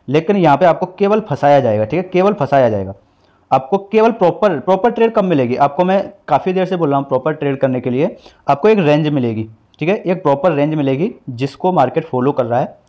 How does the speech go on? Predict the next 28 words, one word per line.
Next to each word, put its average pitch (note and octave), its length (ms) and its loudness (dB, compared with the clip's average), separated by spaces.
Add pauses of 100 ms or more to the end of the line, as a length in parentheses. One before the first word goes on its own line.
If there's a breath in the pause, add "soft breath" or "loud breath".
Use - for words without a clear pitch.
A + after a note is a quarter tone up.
ठीक C3 140 -4
है। F3+ 60 0 (400)
प्रॉपर D3+ 380 0
रेजिस्टेंस D#3+ 460 0
से F3 80 0
मार्केट C3+ 300 0
गिरता C3 260 0
है, D#3 60 4
प्रॉपर C#3+ 300 -2
सपोर्ट C#3+ 340 -2
से C#3+ 60 -2
ऊपर B2+ 220 0
जाता B2+ 240 2
है, F3+ 60 0
तो G3 80 0
वो G3 80 4
एक G3+ 140 4
रेंज C#3+ 240 2
बन A#2+ 180 -2
जाएगी। G#2 240 -4 (440 soft breath)
रेंज C3+ 260 2
का G3 100 2
जब G3+ 160 -2
प्रॉपर D#3+ 260 0
ब्रेकआउट D#3 360 0
आपको D#3+ 200 0
दिखेगा D3 340 -2
ना, D#3 140 -4